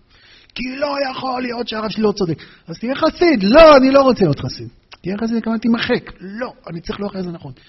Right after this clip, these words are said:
ואז איך אני מתייחס למי שלא חושב כמו הרב שלי? אני חושב אולי כמו הרב, תהיה חסיד, תהיה חסיד. בחסיד יש משהו מאוד יפה. אני זכיתי לו, אתה לא זכית לו בחסיד, מס-, מסכן. אם לא היית, אני מבין, אנשים רגילים חושבים אחרת.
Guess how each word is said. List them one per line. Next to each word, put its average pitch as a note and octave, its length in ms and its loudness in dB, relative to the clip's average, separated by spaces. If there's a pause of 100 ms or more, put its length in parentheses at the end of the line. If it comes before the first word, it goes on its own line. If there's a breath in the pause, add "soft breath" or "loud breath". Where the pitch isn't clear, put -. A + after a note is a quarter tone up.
(320 soft breath)
ואז G3 240 -8
איך A#3+ 180 -2
אני A#3+ 120 2
מתייחס G#3+ 440 0
למי G3 280 6
שלא - 1200 -2
חושב B3 260 0
כמו E3+ 200 0
הרב C3 180 -2
שלי? B2 240 -10 (1300)
אני C3 100 -8
חושב D#3 180 -2
אולי F#3 140 2
כמו F#3+ 140 0
הרב, F3 80 0
תהיה F3 240 0
חסיד, D4+ 320 -8
תהיה F#3+ 180 -8
חסיד. G#3 300 -8
בחסיד D#3+ 320 -4
יש A3 60 -2
משהו A#3 220 -4
מאוד B3 140 -6
יפה. C4+ 220 -6 (500 soft breath)
אני E4 280 6
זכיתי A3 340 0
לו, G3+ 200 2
אתה G#3 120 -2
לא B3+ 100 2
זכית C4 280 -4
לו B3+ 80 0
בחסיד, A#3 300 -4
מס-, A3 220 -2
מסכן. G#3 280 0 (300 loud breath)
אם B3+ 140 4
לא B3+ 180 6
היית, D4 140 2
אני G#3 220 2
מבין, B3 420 4
אנשים G#3 340 -2
רגילים A#3 200 -2
חושבים A3+ 220 0
אחרת. A3+ 280 -2